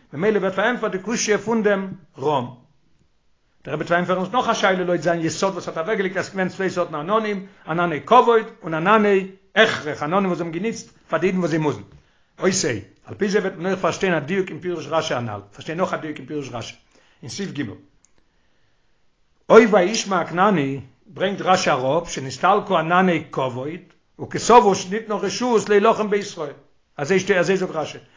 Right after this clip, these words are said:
דער כנעני האט געהערט, אז, וואס האט ער געהערט? וישמע עגנני ויבא וילחם. ער האט געהערט, אז זיי נסתלק געווארן, דער ענני כבוד. און האט געטראכט, אז ער האט שוין רשות, זאגט, so קומט איך שלאג מיט אידן.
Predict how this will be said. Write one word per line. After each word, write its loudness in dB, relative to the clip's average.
דער -4
כנעני 6
האט 2
געהערט, 2
אז, 6
וואס 2
האט 0
ער 6
געהערט? 0
וישמע -2
עגנני -2
ויבא 4
וילחם. 4
ער -8
האט -6
געהערט, 8
אז -2
זיי -4
נסתלק 2
געווארן, 2
דער 6
ענני 6
כבוד. 0
און -4
האט -4
געטראכט, 6
אז 4
ער 2
האט 2
שוין 0
רשות, 0
זאגט, 2
so -2
קומט 0
איך 2
שלאג 4
מיט -2
אידן. -6